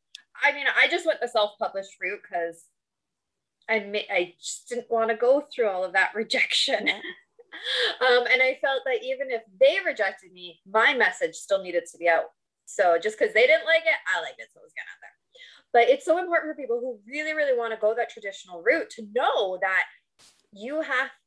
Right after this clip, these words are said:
Speaker 1: a long way to go, and it's gonna take time, and you might get rejected however <laughs> many times, ten years worth, um, but just keep going.
Speaker 2: Yeah,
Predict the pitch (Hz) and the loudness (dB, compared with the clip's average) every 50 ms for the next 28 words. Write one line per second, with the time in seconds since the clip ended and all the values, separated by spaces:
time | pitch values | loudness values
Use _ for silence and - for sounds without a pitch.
0 | _ _ _ - 202 202 202 202 202 202 190 196 214 240 254 285 302 320 349 302 | _ _ _ -4 -4 -4 -4 -4 -6 -4 -4 -4 -4 -4 -2 -2 -2 -2 -4 -4
1 | 247 240 226 220 226 247 294 - _ _ _ _ _ _ _ _ - 202 - - | 0 2 2 2 2 0 -4 -8 _ _ _ _ _ _ _ _ -8 -6 -6 -6
2 | 196 - - 214 208 208 - - 233 214 214 - - - 226 196 185 160 156 151 | -8 -8 -10 -8 -8 -10 -8 -6 -6 -6 -6 -8 -12 -10 -6 -4 -4 -4 -6 -10
3 | 151 165 170 180 185 180 - 233 - 254 277 269 294 277 285 - - 277 262 254 | -14 -10 -8 -8 -4 -2 -2 -2 0 0 0 0 0 0 0 0 -2 -2 -2 -2
4 | 254 262 _ _ _ _ _ _ _ _ _ _ _ _ _ _ _ - 185 170 | -4 -6 _ _ _ _ _ _ _ _ _ _ _ _ _ _ _ -6 -4 -2
5 | 175 190 214 240 294 320 339 349 349 - - 330 269 233 226 208 208 262 415 427 | 0 2 2 2 2 4 4 2 2 2 0 0 0 0 0 -2 -2 -4 -8 -12
6 | 403 - _ _ _ _ _ _ - 247 233 254 302 302 269 247 233 220 - 214 | -16 -18 _ _ _ _ _ _ 0 0 0 2 2 2 4 4 4 2 0 -2
7 | 208 202 254 370 _ _ _ _ _ _ _ _ _ _ _ _ _ - - 494 | -2 -2 -2 -4 _ _ _ _ _ _ _ _ _ _ _ _ _ -14 -10 -6
8 | 523 508 453 381 320 - - 220 196 185 180 170 - 226 233 247 233 - - 254 | -4 -4 -4 -6 -6 -8 -6 -6 -6 -6 -6 -8 -8 -8 -8 -10 -14 -14 -14 -12
9 | - 196 175 190 233 196 - _ _ _ _ _ _ _ _ _ _ _ _ _ | -8 -6 -6 -6 -8 -12 -18 _ _ _ _ _ _ _ _ _ _ _ _ _
10 | - _ _ _ - 269 285 294 | -20 _ _ _ -6 -6 -6 -6